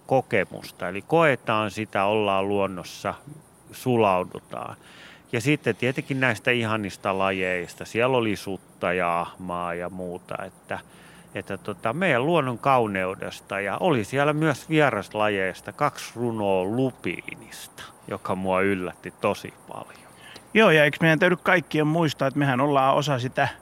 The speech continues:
Speaker 2: biodiversiteettiä, että se kun me muistetaan, niin siinä on semmonen yksi motto, ylläpitää, vaalia ja vaeltaa luonnossa. Tätähän me koko tiimi täällä nyt korostetaan.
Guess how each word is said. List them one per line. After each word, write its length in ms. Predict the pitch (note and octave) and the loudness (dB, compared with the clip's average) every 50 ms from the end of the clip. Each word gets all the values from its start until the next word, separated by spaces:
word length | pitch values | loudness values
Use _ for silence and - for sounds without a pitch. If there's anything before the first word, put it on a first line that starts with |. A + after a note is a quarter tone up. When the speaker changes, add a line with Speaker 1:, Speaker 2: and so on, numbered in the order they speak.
| - | -4
Speaker 2:
biodiversiteettiä, 1120 | - D#3 D#3 D3 C#3 B2+ B2+ A#2+ A#2 - A2 - B2+ B2 A#2 - - - - G2 F2 D#2+ D2+ | 0 2 2 2 2 2 0 -2 -2 -4 -4 -4 -4 -4 -4 -6 -10 -8 -6 -4 -4 -2 -4
että 320 | D2 - - - - - - - - - | -6 -8 -12 -16 -12 -12 -12 -12 -14 -8
se 140 | - - - | -2 -2 0
kun 140 | C4 G3 D3 | 2 4 4
me 100 | C#3 C#3 | 4 4
muistetaan, 720 | C#3+ D3 D3 C#3 A#2 - - A#2 - - B2+ A#2+ A#2+ A#2+ | 4 4 4 2 2 -2 -6 -8 -4 0 0 0 2 0
niin 80 | A#2+ B2 | 0 0
siinä 240 | B2 D3+ C#3+ C3 C3 | 2 2 2 2 2
on 100 | C#3+ C#3+ | 2 4
semmonen 500 | D3+ D#3 D#3 C#3+ C#3 C3+ C3+ C3 B2+ - - - - - | 4 4 4 4 4 4 4 2 0 -2 -8 -10 -4 -4
yksi 200 | D#3+ - - D#3+ | -2 0 2 2
motto, 480 | D3+ D#3 - - - - - C3 - - - - - - - - - - | 2 2 2 0 -6 -2 0 0 -2 -2 -16 -20 -20 -20 -20 -16 -4 2
ylläpitää, 840 | - D#3+ E3+ F3 D#3 C#3 - - C#3 B2 - D3+ D3 C#3+ B2+ A#2+ | 4 6 6 6 6 4 4 2 -2 2 4 4 4 4 4 4
vaalia 500 | B2+ D3+ D#3 D3 C#3+ C3+ B2+ C3+ C3+ B2+ | 6 6 8 8 8 6 6 6 4 4
ja 180 | B2+ C3 C3 B2 | 6 6 4 6
vaeltaa 540 | B2+ C#3+ C#3 C3 A#2+ A2+ - - A2+ A2+ A#2 | 6 6 6 6 4 0 -2 0 0 2 2
luonnossa. 840 | A#2 A#2 B2 B2 B2 A2+ G2+ G2 F#2 F2+ - - - - - A#2 A2 - - - | 2 2 2 2 2 2 0 -2 -6 -6 -4 -4 -4 -2 -2 -2 -2 -4 -2 2
Tätähän 400 | - G3 F3+ - - C3+ D#3 D3+ | 2 4 6 6 4 6 6 4
me 100 | C#3+ C#3+ | 4 4
koko 240 | C3 C#3+ C3 D#3+ D3 | 2 2 2 0 2
tiimi 460 | A#2+ - E3+ E3+ D#3 C#3+ B2 B2 A#2 | 4 6 6 8 8 6 4 2 0
täällä 360 | - A#2 A2+ A#2 A2+ A2+ A#2+ | 2 4 4 4 4 4 2
nyt 160 | A#2+ A#2 A2 - - | 0 0 -4 -4 -4
korostetaan. 680 | - A#2+ A2 A2 G#2 G2+ - - - - - - - | -4 -2 -2 -2 -4 -8 -8 -12 -14 -14 -14 -16 -16